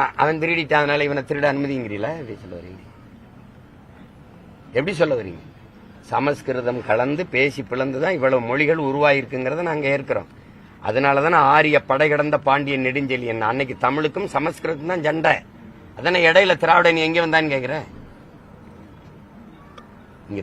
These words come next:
தமிழனுக்கும் த-, சமஸ்கிரு-, தமிழுக்கும் சமஸ்கிருதம் தான் போர் நடந்திருக்குது. உங்களுக்கு விளங்குதுன்னு போ-, பு-, பு-, பு-, சொல்ல நினைக்கிறேன். இதுல இது ஒன்றுல தானே நீங்க வென்றிருக்கிறீங்க, வேற எங்க வென்றிருக்கிறீங்க? மதுரை எழுதிருக்கல, மதுரை, மதுரைன்னு இருக்கல, இப்ப திருச்சி எழுதிருக்கு, நம்ம திருச்சி.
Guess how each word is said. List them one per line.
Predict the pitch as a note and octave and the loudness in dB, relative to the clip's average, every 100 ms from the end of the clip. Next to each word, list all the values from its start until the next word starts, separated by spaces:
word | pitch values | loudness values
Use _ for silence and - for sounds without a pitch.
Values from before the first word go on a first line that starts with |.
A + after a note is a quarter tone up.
| - | -2
தமிழனுக்கும் | A#2 D3+ F#3+ G3+ G3+ A3+ G3 | 2 4 4 4 4 2 2
த-, | D#3+ E3 C#3+ | 4 4 4
சமஸ்கிரு-, | D#3+ F#3+ - F#3+ D#3+ | 0 0 -2 -2 2
தமிழுக்கும் | E3 F#3+ G3+ F#3+ | 2 0 -2 -2
சமஸ்கிருதம் | E3+ F#3 F3 F#3 F3+ | 0 0 -2 -4 -2
தான் | A3 F#3 | 2 6
போர் | F#3+ F#3 | 6 6
நடந்திருக்குது. | F3 F3+ E3 C#3+ G2+ - - - - - - | 2 0 -4 -8 -12 -16 -20 -20 -20 -20 -14
உங்களுக்கு | G#2 A2 G#2+ G2+ - F#2 F2+ - | -10 -8 -8 -8 -10 -14 -12 -4
விளங்குதுன்னு | C3 D3+ D3+ C3+ A#2 | -2 0 -2 -2 -4
போ-, | G#2+ G#2 F2+ G#2 | -6 -6 -10 -10
பு-, | A2 - | -10 -10
பு-, | G2 G2+ F2 | -12 -12 -2
பு-, | A2 | -2
சொல்ல | F#2+ A#2 G#2+ G#2 | 0 -2 0 0
நினைக்கிறேன். | A2 F#2+ D#2+ - - - - - G#2+ C#3+ | 0 -2 -10 -16 -20 -20 -20 -18 -4 2
இதுல | F#3+ A3+ C#3+ C3 D#3+ - - - - - G#2 | 4 4 4 2 -2 -14 -20 -20 -20 -14 -6
இது | B2 C#3 | -2 2
ஒன்றுல | E3+ A3+ A#3+ A#3 | 4 8 10 10
தானே | A#3 A#3+ | 10 10
நீங்க | A3+ G3+ | 8 6
வென்றிருக்கிறீங்க, | G3 G#3 F#3+ F3+ E3+ E3 | 6 4 2 4 6 6
வேற | D#3+ | 6
எங்க | D#3+ D#3+ | 6 4
வென்றிருக்கிறீங்க? | D3 C#3 A#2+ B2 B2 A#2+ | 2 0 -4 -6 -6 -8
மதுரை | A#2+ D3 F3 F3+ | 2 4 6 4
எழுதிருக்கல, | D#3 D3 C3 C3 | 2 -2 -2 0
மதுரை, | B2+ B2+ A#2 - - - - - - - - - - - - - - - - | 0 0 -2 -4 -20 -20 -20 -20 -20 -20 -20 -20 -20 -20 -20 -20 -20 -18 0
மதுரைன்னு | C#3+ F3 F3+ D#3+ | 2 4 2 0
இருக்கல, | C3+ A#2+ G2+ | -2 -4 -4
இப்ப | - | -4
திருச்சி | C#3+ F3+ F3 E3 | -2 -2 -2 -4
எழுதிருக்கு, | C3+ A#2 G#2 | -4 -8 -4
நம்ம | A#2+ E3 F#3+ F#3 | 2 4 6 2
திருச்சி. | E3 D3 C#3 | 2 -6 -10